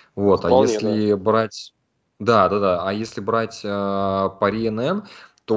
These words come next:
Speaker 1: у них там, э, в принципе, такой тоже интересный, на самом деле, кален-, календарь, потому что они, э, едут следующий матч играть с Ростовом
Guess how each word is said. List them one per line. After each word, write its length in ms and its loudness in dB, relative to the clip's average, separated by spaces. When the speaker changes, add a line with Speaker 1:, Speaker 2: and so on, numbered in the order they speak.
Speaker 1:
у 180 -2
них 260 -2
там, 320 0
э, 420 -2
в 140 -14
принципе, 340 -6
такой 360 2
тоже 360 -4
интересный, 580 -4
на 60 -4
самом 220 -4
деле, 200 2
кален-, 320 -6
календарь, 600 -2
потому 280 -2
что 360 0
они, 400 -2
э, 400 0
едут 420 2
следующий 360 -6
матч 200 -2
играть 320 2
с 140 -12
Ростовом 680 -2